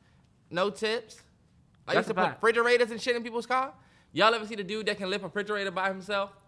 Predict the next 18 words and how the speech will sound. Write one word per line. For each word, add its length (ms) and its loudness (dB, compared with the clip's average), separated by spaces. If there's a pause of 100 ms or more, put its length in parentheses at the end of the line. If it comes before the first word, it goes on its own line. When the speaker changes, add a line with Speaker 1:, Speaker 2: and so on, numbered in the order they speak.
(120)
Speaker 1:
or 120 0
take 240 -2
a 40 -4
refrigerator 340 0
off 160 2
a 60 -6
truck 180 -4
by 120 2
himself? 360 -6 (480)
You're 140 -4
looking 260 -6
at 120 -16
one. 120 -18 (840)
I 100 0
used 120 -2
to 60 -12
do 120 -6
that. 180 -8